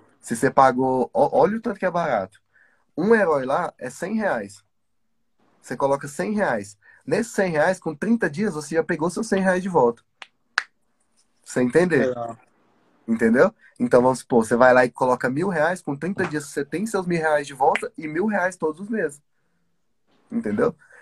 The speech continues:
Speaker 1: Então, assim, você fala, "Nossa, mas você tá ganhando muito dinheiro." Mas eu tô ganhando muito dinheiro por quê? Porque eu não foquei só em uma coisa. Se eu tivesse focado só em uma coisa, se eu tivesse só em opções binárias, com certeza eu me estaria me dando bem, porque realmente eu acer-, eu,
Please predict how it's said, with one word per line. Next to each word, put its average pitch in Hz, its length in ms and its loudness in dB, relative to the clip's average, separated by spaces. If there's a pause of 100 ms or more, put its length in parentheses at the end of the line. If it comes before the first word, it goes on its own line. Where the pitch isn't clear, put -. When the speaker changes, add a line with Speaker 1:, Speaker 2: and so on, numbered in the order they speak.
(140)
Speaker 1:
Então, 120 240 4
assim, 139 300 0 (200)
você - 140 -4
fala, 127 200 4
"Nossa, 143 200 4
mas 131 160 -2
você - 40 -16
tá 131 80 -2
ganhando 135 240 -2
muito 165 200 -2
dinheiro." 120 320 -2 (200)
Mas 123 100 0
eu 117 80 -2
tô 131 100 0
ganhando 131 260 2
muito 135 180 2
dinheiro 131 180 -2
por - 160 -6
quê? 135 160 0
Porque 123 240 0
eu 123 60 4
não 139 120 2
foquei 147 320 -2
só 147 120 -2
em 143 40 2
uma 151 140 4
coisa. 160 260 4
Se - 100 -2
eu 160 40 -2
tivesse 196 240 -4
focado 156 400 0
só 151 160 0
em 190 60 0
uma 156 140 2
coisa, 160 260 0
se 143 60 0
eu 139 40 -2
tivesse 139 240 -4
só 160 140 0
em 196 80 4
opções 160 320 0
binárias, 127 500 2 (420)
com 196 200 8
certeza 196 600 2 (280)
eu 156 140 4
me 156 80 -2
estaria 143 340 4
me 165 60 -8
dando 139 200 2
bem, 139 320 0 (260)
porque 123 580 2
realmente 123 580 2
eu 123 120 6
acer-, 120 360 2
eu, 113 200 -2